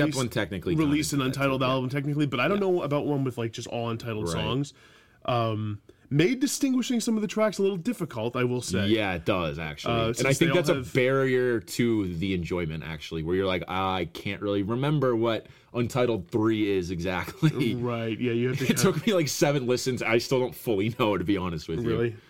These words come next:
Speaker 1: Yeah. Uh, quick note on the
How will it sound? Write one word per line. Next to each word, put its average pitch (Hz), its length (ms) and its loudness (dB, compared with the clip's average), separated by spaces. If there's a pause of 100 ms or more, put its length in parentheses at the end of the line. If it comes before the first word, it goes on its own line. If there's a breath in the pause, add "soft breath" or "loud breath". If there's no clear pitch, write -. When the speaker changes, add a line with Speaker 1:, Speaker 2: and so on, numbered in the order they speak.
(160 loud breath)
Speaker 1:
Yeah. 85 320 0 (400 loud breath)
Uh, 123 340 2
quick - 360 -2
note 147 340 2
on 113 220 0
the 107 200 2